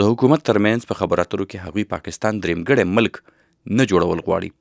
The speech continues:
بلکې په دغه خبرو کې دوی پاکستان شاملول هم نه غواړي. خو د هغې وروسته بیا د پاکستان د پوځ مشر جنرال عادل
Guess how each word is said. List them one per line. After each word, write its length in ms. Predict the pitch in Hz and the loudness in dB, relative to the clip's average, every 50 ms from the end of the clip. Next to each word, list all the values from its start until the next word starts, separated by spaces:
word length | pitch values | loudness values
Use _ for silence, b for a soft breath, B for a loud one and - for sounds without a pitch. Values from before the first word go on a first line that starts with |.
| _ _ _ _ _ - - 92 | _ _ _ _ _ -8 -4 -4
بلکې 240 | 87 - - 85 92 | -4 -4 -6 -12 -6
په 60 | 85 | -6
دغه 140 | 95 87 - - | -4 -6 -6 -8
خبرو 260 | - 87 110 131 - - | -4 -2 -2 -2 -2 2
کې 540 | - 120 113 - - - - _ _ - 101 | 2 2 2 0 -12 -20 -20 _ _ -4 -2
دوی 100 | 120 113 - 95 | -2 2 2 0
پاکستان 420 | - - 95 - - 104 104 104 - | 0 0 -10 -6 -4 -4 -4 -4 -4
شاملول 420 | - 82 82 82 87 92 92 87 101 | -6 -4 -2 0 2 0 0 0 -2
هم 80 | 98 82 82 | -4 -2 -4
نه 100 | 82 80 | -4 -2
غواړي. 220 | 82 87 90 90 - _ _ _ _ _ - b b b b b b b b - | -2 -2 -2 -2 -6 _ _ _ _ _ -20 b b b b b b b b -6
خو 160 | - 117 107 104 | 2 2 2 2
د 260 | - - 90 92 92 | 2 -4 -10 -8 -8
هغې 140 | 87 80 90 85 | -6 -4 -4 -4
وروسته 340 | 85 110 113 - - 98 95 | -4 -4 -6 -4 -4 0 0
بیا 120 | 95 92 | 0 0
د 100 | 95 - | 0 -6
پاکستان 460 | 82 - - 82 - - 95 98 92 90 | -8 -10 -10 -12 -8 -6 -4 -4 -4 -2
د 80 | - 90 | -2 -2
پوځ 180 | 85 78 87 92 | -2 -2 -4 -6
مشر 280 | - - 98 92 - _ _ _ _ _ _ _ _ _ _ _ _ _ - - _ _ _ - | -4 -2 -2 -4 -4 _ _ _ _ _ _ _ _ _ _ _ _ _ -20 -20 _ _ _ -4
جنرال 380 | 95 87 85 98 101 104 87 85 | -2 2 6 6 6 6 6 4
عادل 120 | 87 85 | 2 0